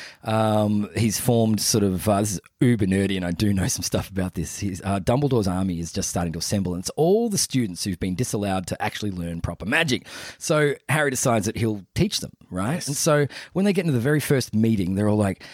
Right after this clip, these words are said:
Speaker 1: "Harry, I heard that you did this thing. I heard you did that. This is amazing, blah, blah, blah." And he looks at them all and he says, "I thought I was going to die the whole time.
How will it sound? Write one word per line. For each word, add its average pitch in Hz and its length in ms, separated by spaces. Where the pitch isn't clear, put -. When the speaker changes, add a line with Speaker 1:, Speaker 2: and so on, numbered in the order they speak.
Speaker 1:
"Harry, 139 320
I 90 40
heard 127 160
that 98 100
you 92 80
did 87 240
this 123 240
thing. 76 220
I 78 60
heard 120 200
you 101 60
did 92 280
that. 147 280
This 139 120
is 113 100
amazing, 110 480
blah, 127 180
blah, 104 80
blah." 123 420
And 113 180
he 170 240
looks 120 380
at - 60
them 101 140
all 87 60
and 92 80
he 85 60
says, 104 320
"I 233 180
thought 247 380
I 185 140
was 165 140
going 165 220
to 127 60
die 196 340
the 156 100
whole 127 260
time. 156 500